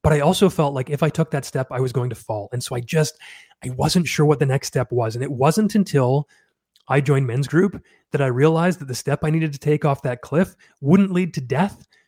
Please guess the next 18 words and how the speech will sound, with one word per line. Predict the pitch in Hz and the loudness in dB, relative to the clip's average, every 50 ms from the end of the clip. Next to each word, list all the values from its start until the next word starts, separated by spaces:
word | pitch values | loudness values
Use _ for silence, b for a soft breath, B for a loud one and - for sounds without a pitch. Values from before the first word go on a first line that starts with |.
| _ _ _ _ _ _ _ _ _ _ | _ _ _ _ _ _ _ _ _ _
on | - 139 139 | -2 0 0
the | 139 135 123 | 0 0 -2
rocks | 107 113 123 151 160 - - | -2 0 2 2 0 0 -2
below, | - 160 143 131 127 151 185 202 185 b b b b b b _ | -2 0 0 2 2 2 2 0 -2 b b b b b b _
but | - 151 | -2 -2
it | 156 | 0
meant | 147 139 151 180 175 | 0 0 0 0 0
that | - 170 147 | -2 -2 -2
I | 131 139 | 0 0
would | 151 147 131 | 0 0 0
be | 143 | -2
able | 135 135 135 | -2 -2 -2
to | 131 | -4
spread | 123 - - 131 127 127 | -4 -4 -4 -4 -2 -2
my | 135 127 | -2 -2
wings | 120 117 117 120 110 | -2 -4 -4 -6 -8
and | 107 104 - | -8 -12 -14
fly. | - - 107 101 95 110 156 151 | -14 -12 -12 -12 -12 -12 -12 -14